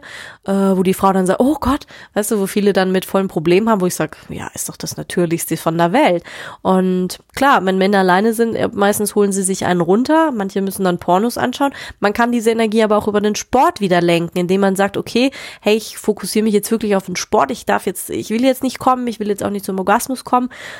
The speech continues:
Folgedessen bringen sie dann volle Leistung beim Sport. Ausdauer, Krafttraining, was auch immer. Oder, klar, kalte Dusche, manchmal hilft das aber auch nicht. Du kannst die Energie auch nutzen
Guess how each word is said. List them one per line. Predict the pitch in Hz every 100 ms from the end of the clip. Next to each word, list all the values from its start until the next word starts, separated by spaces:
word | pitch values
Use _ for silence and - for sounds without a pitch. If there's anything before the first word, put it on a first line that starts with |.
| -
Folgedessen | - 220 202 220 226
bringen | 202 208
sie | 208
dann | 202 190
volle | - 226 240
Leistung | 277 196 180 190 220 233 -
beim | - 240
Sport. | - - 214 - - _ _ _ _ _ _ - -
Ausdauer, | 185 202 - 180 180
Krafttraining, | - 202 - - - 185 185 190
was | 196 -
auch | 190
immer. | 196 196 180 - - - - -
Oder, | 202 226 240 302 277
klar, | - 185
kalte | - 190 185
Dusche, | 165 190 220 294 294
manchmal | 208 196 196
hilft | 175 196
das | - -
aber | 170 -
auch | 160 175 240
nicht. | 320 - - - - -
Du | -
kannst | - 262 -
die | 269
Energie | 247 233 233 -
auch | 214
nutzen | 202 202 220 - 262 285